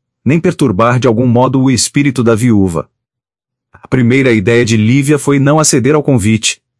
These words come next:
a fim de não afrontar a dor de Raquel. Instaram tanto os pais da moça que lhe foi impossível recusar. As duas moças encararam-se comovidas. A diferença era que Raquel pôde ocultar melhor o seu abalo do que a viúva.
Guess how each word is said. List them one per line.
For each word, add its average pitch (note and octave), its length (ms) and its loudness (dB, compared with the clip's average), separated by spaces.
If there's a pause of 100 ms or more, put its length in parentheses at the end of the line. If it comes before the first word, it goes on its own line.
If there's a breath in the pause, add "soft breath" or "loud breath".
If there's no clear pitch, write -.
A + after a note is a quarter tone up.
a - 120 -6
fim D#3 300 -2
de C3+ 100 0
não D3 240 2
afrontar C3 480 0
a B2+ 60 2
dor A2 200 0
de G#2+ 120 -2
Raquel. F#2+ 480 -4 (840)
Instaram D#3 480 -2
tanto D#3 300 -2
os - 100 -2
pais C#3+ 260 0
da B2 140 0
moça A2+ 460 0
que - 120 -4
lhe B2+ 140 2
foi C#3 300 0
impossível C#3 600 0
recusar. G#2 600 -2 (480)
As G2+ 160 0
duas C3 320 0
moças B2+ 420 0
encararam-se A#2 560 0
comovidas. G#2 800 -2 (380)
A - 80 -2
diferença E3 580 0
era A#2+ 180 2
que B2 120 -4
Raquel A2 320 0
pôde C3+ 400 -2
ocultar A2+ 500 -2
melhor A#2 320 2
o - 20 0
seu A2+ 200 0
abalo G2 500 0
do F#2 140 -4
que G#2+ 100 -4
a G2 40 -2
viúva. F2 520 -2